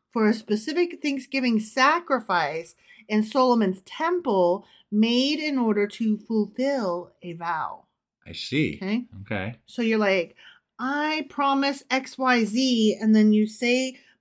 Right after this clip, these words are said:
Speaker 1: Psalm one hundred, and then that means you're good. It's golden. It's,
Speaker 2: Mm.
Speaker 1: it's written in stone then.
Speaker 2: I see.
Speaker 1: Okay. Although only Psalm ninety is directly attributed to Moses,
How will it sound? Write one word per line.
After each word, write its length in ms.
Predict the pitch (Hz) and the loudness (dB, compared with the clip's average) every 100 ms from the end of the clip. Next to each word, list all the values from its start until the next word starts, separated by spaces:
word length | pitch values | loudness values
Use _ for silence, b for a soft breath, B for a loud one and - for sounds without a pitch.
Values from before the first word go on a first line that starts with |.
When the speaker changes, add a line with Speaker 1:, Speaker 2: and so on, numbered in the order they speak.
| - | -10
Speaker 1:
Psalm 400 | 220 262 254 240 | -8 -2 0 2
one 160 | 226 208 | 0 0
hundred, 440 | 240 247 214 202 | 2 2 2 0
and 160 | 202 202 | 0 -2
then 480 | 202 202 196 151 190 | -2 -4 -6 -10 -2
that 200 | 208 220 | 0 4
means 260 | 220 214 | 4 4
you're 100 | 190 | 2
good. 480 | 175 196 202 151 101 147 | -4 -4 -2 -4 -6 -16
It's 140 | 180 - | -18 -4
golden. 560 | 196 196 190 160 151 - | 0 2 0 -4 -8 -2
It's, 220 | 220 208 | 0 0
Speaker 2:
Mm. 40 | 185 | 0
Speaker 1:
it's 160 | 214 202 | -4 0
written 300 | 226 233 226 | 2 2 2
in 160 | 220 | 2
stone 420 | 214 214 208 196 | 0 -2 -6 -6
then. 360 | 180 - - 214 - | -10 -16 -20 _ -20
Speaker 2:
I 40 | |
see. 320 | 98 - 98 82 | -14 -8 -8 -6
Speaker 1:
Okay. 320 | 214 214 247 b b b - | -4 -2 -4 b b b -4
Although 480 | 240 240 262 262 - | 0 6 6 6 2
only 600 | 240 294 349 349 285 - - | -2 0 0 0 -2 -10 -18
Psalm 680 | - - 247 247 233 214 | -16 -6 0 2 6 6
ninety 760 | 196 190 202 226 254 311 339 349 - | 4 2 4 4 4 2 2 0 -2
is 300 | 233 240 220 - 208 | 0 0 -2 -6 -4
directly 600 | 214 214 214 233 277 254 | 2 4 4 2 0 -2
attributed 540 | 196 - 220 220 220 220 | -2 -2 -2 0 -2 -2
to 100 | 196 | -4
Moses, 680 | 185 196 208 262 285 - | -4 -4 -4 -4 -6 -10